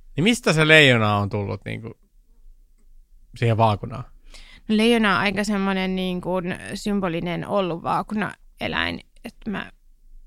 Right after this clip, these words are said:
Speaker 2: varmaan joku voisi toivoa, että se on jostain Ruokolahden leijonasta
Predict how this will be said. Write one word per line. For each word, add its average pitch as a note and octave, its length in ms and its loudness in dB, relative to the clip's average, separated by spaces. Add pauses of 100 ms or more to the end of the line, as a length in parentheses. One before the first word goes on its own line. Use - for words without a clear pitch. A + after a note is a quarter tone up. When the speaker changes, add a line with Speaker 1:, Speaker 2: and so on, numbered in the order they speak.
(1300)
Speaker 2:
varmaan C#4+ 280 10
joku A#3+ 160 6
voisi A3 180 8
toivoa, A3+ 200 8
että F#3+ 60 4
se G3+ 60 6
on G#3+ 80 8
jostain G#3 240 4
Ruokolahden F#3+ 480 6
leijonasta F#3 440 0